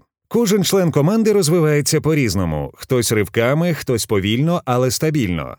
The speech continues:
Грегем виділяв багато часу, щоб пізнати своїх підлеглих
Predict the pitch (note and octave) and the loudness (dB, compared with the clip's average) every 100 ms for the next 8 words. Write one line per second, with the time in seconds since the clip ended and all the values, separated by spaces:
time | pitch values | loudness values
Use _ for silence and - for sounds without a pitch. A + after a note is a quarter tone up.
0 | _ _ F#2+ G#2 F3+ C#3+ G2 E2 E2+ A#2 | _ _ -4 0 0 2 0 0 -2 0
1 | C#3 D3+ B2 C#3 C3 A#2+ G#2+ D3+ E3+ G2+ | 0 0 0 0 0 0 -2 -2 -2 -2
2 | F2 - B2 A2+ D3 C3 C3+ G2+ F#2+ G2+ | -4 -2 -4 -2 -2 0 -2 -2 -4 -2
3 | F#2+ E2 G#2+ A#2 F#3+ F#3+ F#3+ - | -2 -2 -2 0 0 2 0 -2